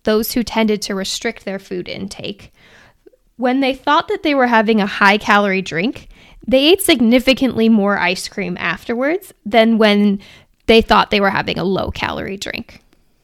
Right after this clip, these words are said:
which was kinda backwards from what they expected. Those who thought that they had a lot of calories already ended up eating more ice cream. In those who had low restriction,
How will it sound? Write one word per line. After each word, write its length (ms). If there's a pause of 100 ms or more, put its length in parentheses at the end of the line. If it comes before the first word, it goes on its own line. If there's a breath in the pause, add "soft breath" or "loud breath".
(160)
which 160
was 120
kinda 320
backwards 480
from 200
what 180
they 100
expected. 680 (920 soft breath)
Those 220
who 120
thought 440
that 140
they 120
had 300
a 60
lot 180
of 100
calories 480
already 640 (260 loud breath)
ended 260
up 180
eating 300
more 240
ice 260
cream. 320 (600)
In 160
those 300
who 180
had 440
low 720 (160)
restriction, 800